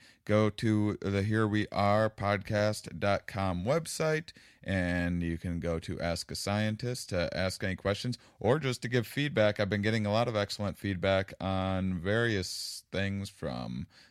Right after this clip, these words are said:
um, things we can do to change the website layout to, uh, how, how various apps on, on, um, different phones are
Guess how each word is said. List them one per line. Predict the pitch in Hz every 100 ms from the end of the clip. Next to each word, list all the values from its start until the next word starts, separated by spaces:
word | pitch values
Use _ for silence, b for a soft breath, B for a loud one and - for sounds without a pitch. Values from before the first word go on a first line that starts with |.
| B
um, | 78 73 65 67 64 -
things | 87 87
we | 85
can | -
do | 85
to | 82
change | - 95 92 90
the | -
website | 82 104 - 104 90
layout | 101 101 98 101 95 - -
to, | - 90 85 85 - B B
uh, | 85 87 82
how, | 98 90 85 - B B
how | 104 92
various | 101 104 104 98 - -
apps | 101 110 - - -
on, | 95 98 95 98 98 - -
on, | 95 92 95
um, | 92 92 92 92 90 -
different | 107 104 101 _ _ _ _
phones | - 107 110 113 117 117 - - B B -
are | 90 90 87 87 85